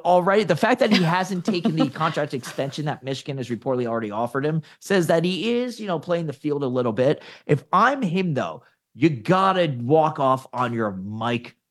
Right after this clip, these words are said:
Speaker 1: drop moment. You gotta walk out on the undefeated season,
Speaker 2: Mm-hmm.
Speaker 1: overcoming all the odds, throwing your middle fingers in the air and saying, "Screw you, screw all y'all, I'm out." You know what I mean? Like, I'm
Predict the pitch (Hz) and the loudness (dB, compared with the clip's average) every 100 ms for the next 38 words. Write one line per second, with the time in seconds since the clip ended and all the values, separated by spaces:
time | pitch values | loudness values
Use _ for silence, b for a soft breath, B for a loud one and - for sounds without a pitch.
0 | _ - 110 101 95 _ _ _ _ _ | _ -12 -4 -4 -4 _ _ _ _ _
1 | - 101 - - - _ _ _ _ 123 | -10 -10 -10 -20 -20 _ _ _ _ 0
2 | 151 160 185 214 175 151 147 131 123 131 | 2 4 4 4 6 6 4 2 2 0
3 | - 117 107 104 135 190 190 - 143 123 | -2 -2 -2 0 2 2 0 0 0 2
4 | 131 123 - 101 156 147 170 165 - - | 0 -4 -14 -12 -12 -10 -10 -12 -8 2
5 | 135 135 131 131 123 139 196 220 160 120 | 4 4 2 0 2 4 4 6 4 4
6 | 113 113 - _ _ _ - 147 147 135 | 0 -2 -10 _ _ _ -2 0 2 0
7 | - 196 226 226 208 202 190 170 190 214 | 0 2 2 0 -6 0 2 2 0 2
8 | 160 113 110 110 104 _ _ 139 127 - | 0 0 2 0 -2 _ _ 0 0 2
9 | 139 131 127 120 95 _ - - - 120 | 2 4 2 -2 -8 _ -20 -20 -16 0
10 | 220 226 170 131 - - _ _ - - | 4 6 6 4 -2 -16 _ _ -6 -6
11 | - 220 240 269 262 180 127 143 208 135 | 4 6 8 8 6 6 4 4 2 0
12 | - - _ _ 143 220 220 226 240 175 | -4 -18 _ _ 4 6 6 6 6 2
13 | - 175 202 202 202 196 | 0 0 2 0 0 -6